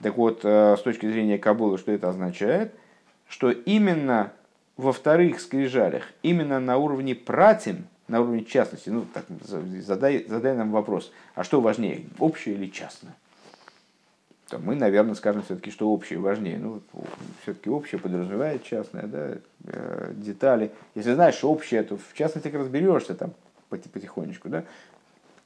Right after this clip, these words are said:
В частности, всё-таки это, ну, м-, мелочёвка всякая, это,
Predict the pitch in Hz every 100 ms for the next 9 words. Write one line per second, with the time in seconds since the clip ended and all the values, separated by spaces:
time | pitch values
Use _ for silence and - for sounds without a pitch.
0 | _ _ _ - 226 233 180 151 - 170
1 | - 139 131 127 160 190 180 175 180 180
2 | 180 180 - - - - - -